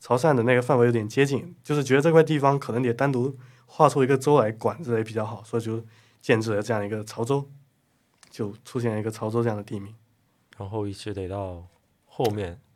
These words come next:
Speaker 2: 明清的时候才改掉潮州府。
Speaker 1: 对，然后中间可能有改称过什么潮阳郡，当然这，这是唐朝的时候短暂改过，也有在隋-，隋末的时候曾经就短暂的把郡给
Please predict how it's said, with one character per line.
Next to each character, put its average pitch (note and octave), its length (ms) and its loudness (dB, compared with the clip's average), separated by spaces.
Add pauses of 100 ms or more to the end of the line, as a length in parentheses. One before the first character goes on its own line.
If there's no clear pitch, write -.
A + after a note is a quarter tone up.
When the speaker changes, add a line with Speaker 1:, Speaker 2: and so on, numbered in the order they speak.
Speaker 2:
明 G#2+ 160 -6
清 A#2+ 180 -6
的 A2+ 80 -6
时 G2+ 100 -10
候 F#2+ 120 -4
才 F#2 120 -10
改 F2+ 200 -10
掉 F2+ 180 -4
潮 F2+ 180 -8
州 F#2+ 140 -8
府。 F2 240 -14 (160)
Speaker 1:
对， A2 400 -2
然 A#2 100 -4
后 A#2+ 120 -2
中 E3+ 180 2
间 F3+ 160 2
可 B2+ 160 -4
能 G#2+ 160 -2
有 A2+ 180 -2
改 A2+ 200 -2
称 C3+ 240 -4
过 C3+ 240 2
什 A#2 100 -6
么 G#2 140 -8
潮 A#2+ 120 -10
阳 B2 160 0
郡， C#3+ 360 -6
当 B2+ 160 -2
然 B2 120 -2
这， C3 220 -2
这 C3 180 -4
是 B2 60 -2
唐 A#2+ 220 -4
朝 A#2+ 140 -4
的 A2 40 -8
时 A2 80 -12
候 A2 180 -8 (280)
短 G#2 120 -4
暂 B2+ 220 0
改 - 220 -10
过， A2+ 240 -10 (400)
也 D#3 220 2
有 G#2 300 4
在 C3+ 200 2
隋-， B2+ 280 0
隋 C3+ 220 -2
末 D#3 220 4
的 A2 40 0
时 A#2 120 -6
候 A#2 100 0
曾 A#2+ 180 -4
经 C3+ 140 -2
就 C3 240 -2 (420)
短 G#2 160 0
暂 C#3+ 160 4
的 B2+ 80 4
把 G#2+ 180 -2
郡 B2+ 260 0
给 G#2+ 260 -4